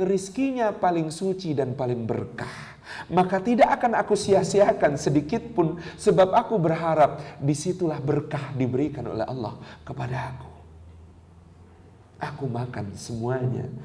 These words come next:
tanpa sisa, karena aku berharap berkah itu mengalir kepada diriku. Terus paman tidur. "Tidak, nak, aku hanya berbaring.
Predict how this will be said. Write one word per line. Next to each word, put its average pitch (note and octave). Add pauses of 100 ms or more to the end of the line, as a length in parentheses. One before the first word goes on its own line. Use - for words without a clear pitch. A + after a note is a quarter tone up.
(240)
tanpa D#3+
sisa, B2+ (240)
karena C3
aku B2+
berharap A#2+ (640)
berkah A2+
itu A#2+
mengalir G2+
kepada F#2
diriku. - (2250)
Terus C4
paman A#3
tidur. F3+ (1500)
"Tidak, G#2
nak, B2 (200)
aku D#3+
hanya B2+
berbaring. G2